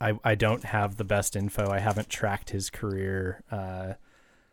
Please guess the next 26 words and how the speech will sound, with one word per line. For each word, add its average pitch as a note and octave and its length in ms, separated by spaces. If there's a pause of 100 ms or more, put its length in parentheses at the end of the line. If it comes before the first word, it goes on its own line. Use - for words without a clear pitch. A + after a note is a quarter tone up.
(140)
I B2 40
don't B2 100
really A2 180
track G2 300
anybody's F#2+ 400
career F#2 520
ever, F#2+ 400
but, A2 300 (1160)
um, A2+ 340
I, B2 160
I C3+ 80
really, A2+ 480 (300)
honestly, G#2 680 (560)
I'm F#2 160
just F#2+ 240
more, F2+ 400
um, F#2+ 340 (1900)
just F#2+ 360
aware F2+ 240
because E2+ 500 (400)
of F2+ 300
how F#2 200
everybody F2 320
else - 200
is - 100
aware. - 220